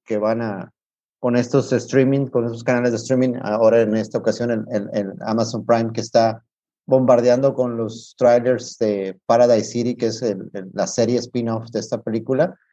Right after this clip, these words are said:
y sobre todo haciendo mucha propaganda porque uno de los actores de la serie, que es Cameron, ah, se me fue el nombre de este niño, en paz descanse, acaba de morir muy joven, a los veinte años, por un ataque de epilepsia, que él,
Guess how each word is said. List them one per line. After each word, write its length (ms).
y 80
sobre 240
todo 160
haciendo 240
mucha 240
propaganda 480
porque 220
uno 100
de 60
los 180
actores 340
de 100
la 100
serie, 260
que 100
es 120
Cameron, 600
ah, 180
se 140
me 60
fue 140
el 40
nombre 220
de 20
este 140
niño, 320
en 120
paz 200
descanse, 580
acaba 280
de 40
morir 240
muy 120
joven, 280
a 60
los 100
veinte 240
años, 200
por 120
un 80
ataque 300
de 60
epilepsia, 600
que 160
él, 200